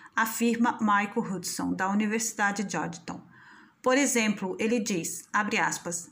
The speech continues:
"deveríamos nos lembrar de nossa culpa por Hiroshima e Nagasaki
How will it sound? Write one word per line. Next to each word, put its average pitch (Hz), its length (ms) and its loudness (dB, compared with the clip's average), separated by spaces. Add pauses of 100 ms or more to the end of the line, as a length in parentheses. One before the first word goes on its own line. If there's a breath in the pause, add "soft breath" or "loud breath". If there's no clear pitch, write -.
(120)
"deveríamos 214 800 2
nos 196 140 0
lembrar 220 540 4
de 196 380 -2
nossa 202 340 0
culpa 262 480 0
por 190 520 -4
Hiroshima 226 720 4
e 202 120 0
Nagasaki 190 720 2